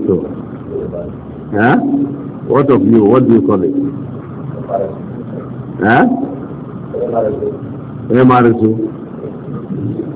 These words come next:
That's long. Anyway,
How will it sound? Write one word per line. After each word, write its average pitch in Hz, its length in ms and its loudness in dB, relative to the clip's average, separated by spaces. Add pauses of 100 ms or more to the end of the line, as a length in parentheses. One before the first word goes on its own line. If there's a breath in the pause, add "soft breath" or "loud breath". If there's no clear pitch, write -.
(180)
That's 131 260 2
long. 98 440 2 (1400)
Anyway, 123 360 8